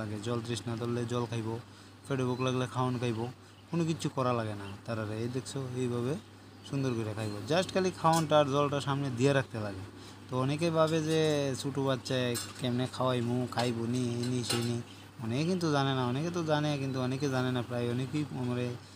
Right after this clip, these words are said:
মানে, জিজ্ঞাসা করে যে খাওয়ান কীভাবে খাইবো, কী তা আসে বিষয়। আর খাওয়ানটা আমরা ওই যে ব্রয়লারের গুঁড়া খাওয়ানটা দিই,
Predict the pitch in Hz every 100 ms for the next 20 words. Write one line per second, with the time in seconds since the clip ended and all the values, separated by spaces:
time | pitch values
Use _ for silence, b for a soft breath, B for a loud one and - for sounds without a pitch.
0 | B B B - 123 117 117 120 123 127
1 | 120 117 107 113 113 110 113 117 113 101
2 | 113 113 113 - 117 107 107 104 104 113
3 | 104 101 104 98 107 104 - 131 139 127
4 | 147 151 151 147 147 127 123 123 135 139
5 | 131 131 135 131 127 123 120 120 165